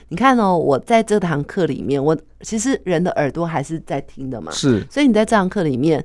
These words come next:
Speaker 1: 你其实耳朵是不自觉还是在听，但是你在读别的科，我觉得那个脑袋会整个很错乱，
Speaker 2: 嗯，嗯。
Speaker 1: 其实效果是不好的。
Speaker 2: 对。
Speaker 1: 所以如果你真的觉得这个老师讲的你不喜欢，那至少你还是在这一科里面。
Speaker 2: 嗯哼。
Speaker 1: 然后因为你如果上课拿其他科，又得罪老师，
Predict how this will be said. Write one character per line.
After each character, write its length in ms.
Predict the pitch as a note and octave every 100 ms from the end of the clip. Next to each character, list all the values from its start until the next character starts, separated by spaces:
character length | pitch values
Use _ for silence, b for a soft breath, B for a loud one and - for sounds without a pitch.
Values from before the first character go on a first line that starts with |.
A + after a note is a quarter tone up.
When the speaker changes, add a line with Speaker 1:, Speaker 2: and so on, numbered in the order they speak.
| b b
Speaker 1:
你 100 | D#3
其 180 | F3
实 80 | F#3
耳 200 | - D3+
朵 180 | C#3+ F3+
是 140 | F3+ G3
不 160 | D#3
自 200 | D3+ G3+
觉 160 | - A#2+
还 160 | C#3+
是 100 | C3
在 180 | C#3+ C#3+
听， 240 | C#3 B2+ C3
但 120 | A#3+
是 140 | A#3 F#3+
你 60 |
在 120 | E3+
读 220 | F3 D3+ D3
别 280 | C#3+ G#3
的 120 | - C3
科， 420 | - - C3+ C#3
我 100 | C#3+
觉 80 | A3
得 60 |
那 100 | A#3+
个 60 | A#3+
脑 200 | F#3 C3
袋 180 | F#3+ F3+
会 180 | F#3 E3+
整 180 | - G#2+
个 100 | D3
很 180 | E3 -
错 280 | - C#3 B2
乱， 200 | B2 -
Speaker 2:
嗯， 240 | D3+ C3
嗯。 40 | A#2+
Speaker 1:
其 80 | C#3
实 80 |
效 180 | G3+ A3+
果 160 | F#3 C3+
是 140 | -
不 140 | - D#3+
好 240 | C#3+ -
的。 200 | - - -
Speaker 2:
对。 160 | A#2 G2+
Speaker 1:
所 140 | G#3+
以 100 | B3
如 160 | F#3 F#3+
果 160 | A3+
你 60 | F3
真 140 | F3+
的 100 | F#3
觉 120 | D#3+ C#3
得 80 |
这 100 | -
个 80 | E3+
老 160 | C3 C#3
师 180 | - C#3+
讲 200 | A#2 -
的 120 | A2
你 100 | A#2+
不 140 | -
喜 220 | - -
欢， 260 | - A2+ G#2+
那 120 | G#3+
至 140 | A3 A3+
少 160 | F#3+
你 100 | C3+
还 180 | C3+ C#3+
是 120 | D3+
在 140 | E3+ D3+
这 160 | D#3
一 80 | C3
科 240 | - - -
里 140 | - -
面。 160 | G2 C#3
Speaker 2:
嗯 220 | C#3+ D3
哼。 120 | F#3
Speaker 1:
然 100 | G#3+
后 140 | G#3
因 100 | D3
为 60 | B3
你 120 | F#3+
如 60 | C#3+
果 140 | F3
上 160 | F3 F3+
课 100 | F3+
拿 160 | C#3
其 140 | A#2+ B2
他 140 | A#2+
科， 180 | - C3+
又 120 | D#3+
得 180 | D#3 B2+
罪 180 | C3 C#3+
老 200 | G#2+ C#2
师， 200 | -